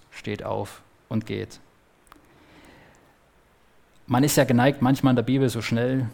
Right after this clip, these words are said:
drüber zu lesen und es fällt vielleicht gar nicht auf, was hier steht. Ähm, aber es, ja, wenn man es wirken lässt,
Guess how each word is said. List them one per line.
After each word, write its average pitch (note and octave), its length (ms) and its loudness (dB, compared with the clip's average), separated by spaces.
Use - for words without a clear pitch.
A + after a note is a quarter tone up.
drüber C3+ 260 -4
zu - 140 -6
lesen C#3+ 440 0
und A#2 140 -2
es A2 100 -6
fällt A#2 180 0
vielleicht A2 260 -4
gar A2 120 -4
nicht A2 140 -6
auf, A#2 220 -4
was A#2+ 120 -6
hier A2 80 -8
steht. A#2 380 -6
Ähm, A2+ 600 0
aber G#2+ 200 0
es, - 400 -10
ja, A2+ 220 -4
wenn A2+ 100 0
man A2+ 140 2
es A2+ 140 -6
wirken B2+ 240 0
lässt, B2 260 -2